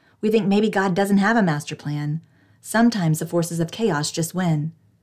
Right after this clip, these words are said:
But God's last speech to Job reminds him that no suffering is in his blind spot. There are no chaotic monsters more powerful than him,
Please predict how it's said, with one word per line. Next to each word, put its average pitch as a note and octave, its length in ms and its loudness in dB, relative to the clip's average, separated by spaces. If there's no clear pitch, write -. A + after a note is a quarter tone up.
But G3 140 0
God's G#3 320 -2
last G3+ 260 0
speech F#3+ 340 -4
to F#3 100 0
Job E3+ 280 2
reminds F3 440 2
him D#3 160 0
that - 140 -4
no E3+ 200 2
suffering D#3+ 560 -4
is D#3 140 -6
in D#3 80 2
his D#3 160 0
blind D3+ 300 -4
spot. D3 360 -12
There F#3+ 160 0
are F#3 160 0
no G3+ 280 4
chaotic F#3+ 440 0
monsters E3 560 0
more D#3+ 120 2
powerful D#3+ 360 -2
than D#3+ 120 2
him, D3+ 400 0